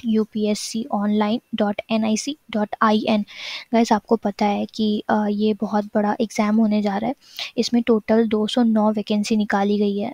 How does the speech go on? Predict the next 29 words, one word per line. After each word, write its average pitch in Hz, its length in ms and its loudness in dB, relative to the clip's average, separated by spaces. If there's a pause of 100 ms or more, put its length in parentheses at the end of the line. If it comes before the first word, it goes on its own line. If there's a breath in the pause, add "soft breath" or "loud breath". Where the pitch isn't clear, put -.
ये 214 180 -2
काफ़ी 208 400 -4
अच्छा - 360 -2
number 214 320 0
है, - 60 -2
दो 214 200 -2
सौ - 140 -2
नौ 208 300 2
vacancy। 214 520 -4 (440 loud breath)
और 214 240 0
जो 226 220 2
इसके - 280 -6
लिए 269 140 2
जो 285 120 2
examination 233 760 0
center 214 480 2
होगा, 214 300 2
वो 233 260 2
all 254 260 6
India 226 320 6
होने 208 280 4
वाला 202 200 0
है, 240 80 -2
क्योंकि - 340 -8
ये 233 80 4
examination 220 680 -2 (100)
offline 220 460 2
होगी। 202 320 -2 (560 loud breath)
साथ 247 220 0